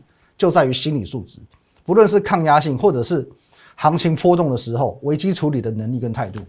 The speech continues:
一线之隔决定的就是赢家与输家。好，这一条线决定的就是赢家与输家的距离，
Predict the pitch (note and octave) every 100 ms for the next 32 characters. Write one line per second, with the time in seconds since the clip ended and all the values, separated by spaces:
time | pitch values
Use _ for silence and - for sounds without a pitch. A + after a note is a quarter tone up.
0 | _ _ _ _ - E3+ - E3 A#2+ C#3
1 | G2+ E2+ - A#2+ D3+ A#2 A#2+ A#2+ G2 G2+
2 | G#2 D2+ F2+ E2 D2 - _ _ _ _
3 | _ _ A#2+ G#3+ A#3 E3 C#3+ F3+ B2+ C3+
4 | D3+ B2+ D3 B2+ C3+ D3+ D3 A#2+ A#2+ A2+
5 | A2 G2 G#2 D#2